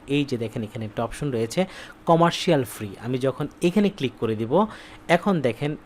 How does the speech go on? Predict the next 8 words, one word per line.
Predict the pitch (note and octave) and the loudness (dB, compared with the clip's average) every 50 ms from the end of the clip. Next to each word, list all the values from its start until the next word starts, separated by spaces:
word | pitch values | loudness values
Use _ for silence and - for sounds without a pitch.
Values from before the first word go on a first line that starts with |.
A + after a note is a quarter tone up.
| - | -2
এখানে | D#3+ D3+ - - D#3+ D3 C#3+ | -2 -2 0 0 0 0 0
যতগুলো | C3 C3 B2 - B2 A2 A#2+ B2 B2+ C3 | 0 -2 -2 -2 -4 -4 -2 -2 0 -2
ফন্ট | B2 - - - C3 A#2+ A#2+ C3 C#3+ D3 - | -2 -4 -6 -2 0 2 2 2 0 -2 -4
আসবে | - A2 G#2+ G2+ F#2 G2 - - E3 F3+ - | -4 -4 -4 -4 -4 -4 -4 -4 -4 -4 -6
সবগুলো | - - - A2 G#2 G#2+ A2+ A2 A2 | -8 -6 -6 -4 -4 -4 -4 -6 -4
কিন্তু | A2 A#2+ A2+ B2 A#2+ | -6 -4 -6 -6 -6
ফ্রি, | - - - F#3 G3+ G#3+ G3 - | -6 -4 -2 -2 0 0 -2 -2
এবং | C3+ B2+ C3 B2+ | 0 0 0 0